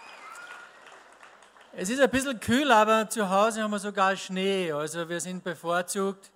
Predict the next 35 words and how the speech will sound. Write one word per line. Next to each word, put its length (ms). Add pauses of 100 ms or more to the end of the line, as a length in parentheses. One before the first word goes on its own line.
(680)
Vor 100
drei 220
Tagen 320
hatten 180
wir 80
noch 160
dreißig 500
Grad, 440
gestern 340
hatten 240
wir 120
Schnee 260
im 120
Garten, 460
heute 360
auch. 260 (520)
Also 260
bin 120
ich 200
lieber 220
bei 200
euch 340
heute. 480 (1200)
Auf 160
jeden 240
Fall 220
das 240
Thema 680 (840)
für 280
dieses 400
Wochenende 800 (640)
ist 280
Gut, 360
Besser, 540
Christus. 1120